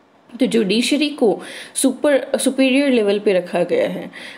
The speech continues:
और definitely कॉ-, हमारे constitution में जो judiciary है वो उस-, उसको, अ, जो है, अ, और टॉप मोस्ट point या टॉप मोस्ट position दी गई है, क्योंकि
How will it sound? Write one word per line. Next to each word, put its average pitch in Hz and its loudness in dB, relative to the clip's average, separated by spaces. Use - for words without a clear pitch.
और 226 2
definitely 262 0
कॉ-, 208 -2
हमारे 220 0
constitution 226 -2
में 226 -2
जो 220 -2
judiciary 233 0
है 208 0
वो 220 2
उस-, 269 -6
उसको, 254 0
अ, 185 2
जो 190 0
है, 214 -2
अ, 185 0
और 220 -2
टॉप 262 0
मोस्ट 254 2
point 202 -2
या 196 2
टॉप 202 -2
मोस्ट 233 0
position 190 0
दी 175 -2
गई 170 0
है, 226 -2
क्योंकि 247 0